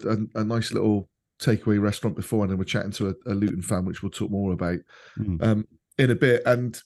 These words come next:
Speaker 1: said to them that we actually thought Cornick probably would be given a start. Um, and I thought that he might actually break his, his duck for us last night. So, um,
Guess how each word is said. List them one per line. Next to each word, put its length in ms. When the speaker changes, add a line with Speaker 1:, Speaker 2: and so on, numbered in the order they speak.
Speaker 1:
said 300
to 80
them 380
that 140
we 100
actually 240
thought 280
Cornick 360
probably 260
would 220
be 100
given 280
a 40
start. 440
Um, 440
and 120
I 120
thought 300
that 100
he 60
might 220
actually 280
break 320
his, 280
his 200
duck 280
for 220
us 120
last 240
night. 200
So, 260
um, 240